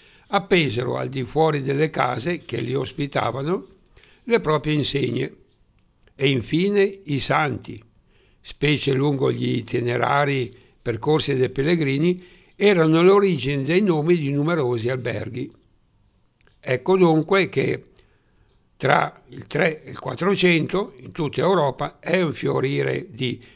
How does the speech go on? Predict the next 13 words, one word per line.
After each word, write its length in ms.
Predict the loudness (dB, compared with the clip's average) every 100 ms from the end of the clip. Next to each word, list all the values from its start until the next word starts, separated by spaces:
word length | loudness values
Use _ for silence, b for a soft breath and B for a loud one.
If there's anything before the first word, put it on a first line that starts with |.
| b b _
locali 800 | -4 -4 0 4 6 6 4 2
dai 260 | -6 -6 -4
nomi 320 | -4 -2 -4
di 120 | -4
animali 640 | -4 -2 -2 -2 -2 -4 -8 -2
più 160 | 2
o 60 | 2
meno 340 | 2 2 0
mitologici 1000 | -2 -4 0 0 0 -2 -4 -6 -4 -4
o, 280 | -2 -2 -4 b b b b _
o 140 | 0
di 100 | 2
oggetti. 600 | 0 0 -2 -4 -8 -14